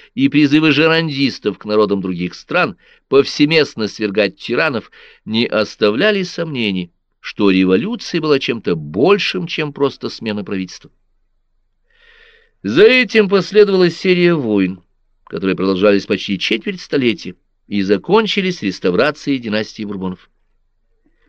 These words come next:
Тревога европейских монархов за судьбу пленённого французского короля была совершенно понятной, ибо основу их власти составлял принцип легитимности.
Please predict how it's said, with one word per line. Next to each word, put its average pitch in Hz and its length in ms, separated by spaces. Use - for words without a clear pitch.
Тревога 180 520
европейских 165 840
монархов 147 600
за 104 180
судьбу 107 460
пленённого 104 760
французского 110 720
короля 117 480
была 214 260
совершенно 147 520
понятной, 104 540
ибо 107 380
основу 143 760
их 117 240
власти 101 600
составлял 95 480
принцип 95 420
легитимности. 123 800